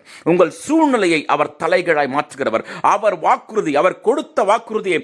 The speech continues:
நிறைவேற்றுகிற காலம் வருமானால், அவர் கொடுத்த வாக்குறுதியை நிறைவேற்றுகிற காலம் வருமானால், உங்களுக்கு சூழ்நிலை எதிராக இருந்தாலும் அந்த சூழ்நிலையை உங்களுக்கு சாதகமாய்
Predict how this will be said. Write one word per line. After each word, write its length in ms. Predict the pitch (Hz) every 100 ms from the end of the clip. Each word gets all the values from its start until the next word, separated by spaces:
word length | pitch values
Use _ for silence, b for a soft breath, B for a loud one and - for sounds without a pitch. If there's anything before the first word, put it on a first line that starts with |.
| B -
நிறைவேற்றுகிற 680 | 208 262 262 262 208 202 180
காலம் 440 | 196 233 233 196 160
வருமானால், 560 | 185 247 175 156 123 - B
அவர் 260 | 202 233 -
கொடுத்த 480 | 226 302 - 277
வாக்குறுதியை 520 | 196 226 277 247 226 185
நிறைவேற்றுகிற 540 | 254 269 262 226 208
காலம் 400 | - 226 247 196
வருமானால், 540 | 196 269 220 185 160 131 B 175
உங்களுக்கு 460 | 226 254 247 220 208
சூழ்நிலை 480 | 294 320 302 269 214
எதிராக 380 | 247 294 247 233
இருந்தாலும் 380 | 220 202 175 214 220
அந்த 260 | 247 240
சூழ்நிலையை 520 | - 320 320 277 269 233
உங்களுக்கு 480 | 302 285 254 233 220
சாதகமாய் 580 | 220 285 277 262 247